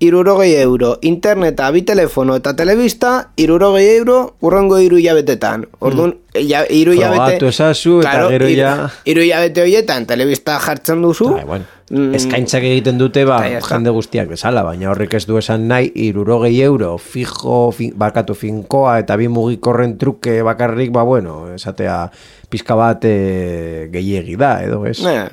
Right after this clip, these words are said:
Speaker 1: nire kasuan ez dut uste gehiegi denik. Baina dena den, e, egoera hori, hori da azkenean, em,
Speaker 2: Baina, zuk erosiko zenuke telebista bakarrik, e, bere kabu sal-,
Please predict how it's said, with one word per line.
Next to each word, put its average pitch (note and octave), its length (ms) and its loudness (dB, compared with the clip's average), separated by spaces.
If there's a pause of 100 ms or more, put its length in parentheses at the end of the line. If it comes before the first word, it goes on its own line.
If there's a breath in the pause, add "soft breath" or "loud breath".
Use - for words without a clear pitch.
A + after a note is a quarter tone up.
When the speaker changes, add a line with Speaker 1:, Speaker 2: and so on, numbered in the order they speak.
(160)
Speaker 1:
nire A#2+ 280 -2
kasuan B2 400 -2 (500)
ez C3 180 -2
dut A#2+ 200 -4
uste A#2 180 -4
gehiegi A2 360 -6
denik. G#2+ 320 -8 (260 loud breath)
Baina B2 260 -2
dena C#3+ 220 -2
den, D#3 180 0 (340 loud breath)
e, A#2 640 -2 (200 loud breath)
egoera C#3 560 0 (520 loud breath)
hori, A#2 680 0 (120)
hori C#3 240 2
da C#3 160 0
azkenean, C3 500 -2 (360 loud breath)
em, A2 300 -6
Speaker 2:
Baina, G#2 180 -4
zuk A2+ 140 -4
erosiko B2 420 -2
zenuke B2 400 -2
telebista A#2+ 580 -2
bakarrik, A2 760 -2
e, G2+ 520 -2
bere G2 440 -2
kabu G#2+ 340 0
sal-, G#2 300 -4